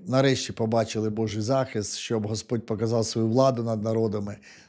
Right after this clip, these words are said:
над правителями, над війною, щоб ми відчули мир у серцях і сказали: «Вау, це зробив Бог». Хай ця тиша буше-, буде таким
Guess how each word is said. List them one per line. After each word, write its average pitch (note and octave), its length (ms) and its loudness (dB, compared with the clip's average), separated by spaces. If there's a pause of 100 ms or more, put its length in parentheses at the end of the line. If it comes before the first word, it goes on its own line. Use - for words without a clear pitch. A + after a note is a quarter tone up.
над A2+ 240 0
правителями, A2 600 2
над G#2+ 220 -4
війною, A#2 520 2
щоб G2+ 240 -6
ми A#2+ 60 -2
відчули A#2+ 480 2
мир B2+ 420 2
у G#2 60 -4
серцях A2+ 500 0 (200)
і A2 40 -4
сказали: A2 600 0 (600)
«Вау, A2 480 4 (360)
це B2 480 4
зробив A2+ 600 0
Бог». G#2 440 -2 (320)
Хай A2+ 460 0 (400)
ця C#3+ 280 4
тиша G#2+ 500 -2 (380)
буше-, A#2+ 460 0
буде A#2 480 2
таким A#2 540 -6